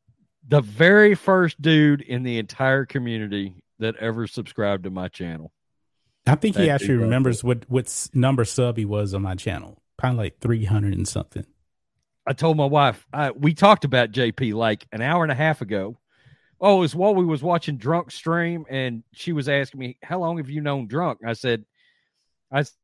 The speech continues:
Speaker 1: said, "I subscribed to his channel when he had two hundred and eighty-nine subscribers." And I said, and then I was thinking, I was like, "You know what? J P subscribed to me when I think I had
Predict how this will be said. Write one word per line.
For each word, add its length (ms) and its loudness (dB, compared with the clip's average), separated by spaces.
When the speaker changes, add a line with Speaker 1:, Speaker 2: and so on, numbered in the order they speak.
Speaker 1:
said, 300 -2
"I 160 -2
subscribed 540 -2
to 80 -2
his 120 -4
channel 300 -6
when 100 -8
he 180 -4
had 200 -2
two 200 -6
hundred 200 -2
and 100 -6
eighty-nine 400 -4
subscribers." 720 -6
And 120 -2
I 120 4
said, 380 -2
and 140 -6
then 80 0
I 100 2
was 200 -4
thinking, 360 -4
I 60 -2
was 140 -4
like, 320 -2
"You 100 -2
know 60 4
what? 320 2
J 280 0
P 440 -2
subscribed 600 0
to 60 -4
me 180 -2
when 200 -6
I 140 -2
think 260 -8
I 140 -4
had 400 -4